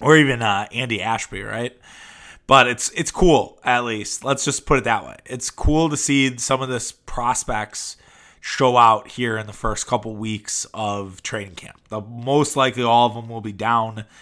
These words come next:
by Monday. Brewers, by the way, on Monday, have a decision with Travis Shaw. I smell a tapping the keg pocket, tapping the keg topic. Um, but we will, um, we'll see what happens there with Shaw, because that's going to be very interesting.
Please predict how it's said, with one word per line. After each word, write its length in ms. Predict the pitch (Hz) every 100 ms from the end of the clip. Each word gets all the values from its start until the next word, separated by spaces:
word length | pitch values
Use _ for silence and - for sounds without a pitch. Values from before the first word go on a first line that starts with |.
| - - _
by 600 | 117 120 113 110 107 104 113
Monday. 600 | 123 147 143 139 139 139 - _
Brewers, 240 | 120 135 123
by 180 | 113
the 80 | 110
way, 120 | 107
on 120 | 107 101
Monday, 260 | 117 120
have 200 | 113 107
a 40 | 107
decision 340 | 104 123 107
with 100 | 104
Travis 300 | - 104 92
Shaw. 400 | - 156 165 151 - -
I 40 |
smell 400 | - 110 107 104
a 120 | 92
tapping 300 | - 98 87
the 60 | 98
keg 220 | 104 107
pocket, 320 | 107 110 101 _ _ _ _ _ _
tapping 380 | - 127 139 131
the 80 | 110
keg 540 | - 131 131 113 104 - - _
topic. 500 | - 131 120 98 - - - - -
Um, 340 | 123 117 117
but 220 | 113 127 127
we 220 | 139 147
will, 440 | 135 135 127 120
um, 320 | 123 117 110 101 104 _
we'll 100 | 139
see 140 | -
what 120 | 160
happens 340 | 135 139 123 107
there 180 | 123 120
with 120 | 101
Shaw, 320 | - 110 95
because 280 | - 92 104
that's 420 | 110 113 113 - - - - _
going 240 | 117 135
to 60 | 131
be 160 | 127
very 520 | 117 95 117 127 120 113
interesting. 520 | 107 - 92 -